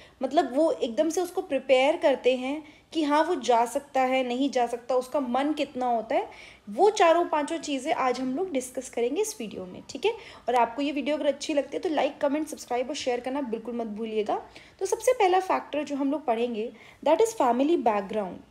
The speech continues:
Now, कोई भी बच्चा स्कूल जाता है, नहीं जाता, वो फैमिली पे बहुत निर्भर करता है।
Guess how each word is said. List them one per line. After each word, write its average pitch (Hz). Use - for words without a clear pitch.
Now, 427
कोई 339
भी 453
बच्चा 392
स्कूल 339
जाता 240
है, 285
नहीं 269
जाता, 262
वो 302
फैमिली 269
पे 392
बहुत 240
निर्भर 202
करता 180
है। -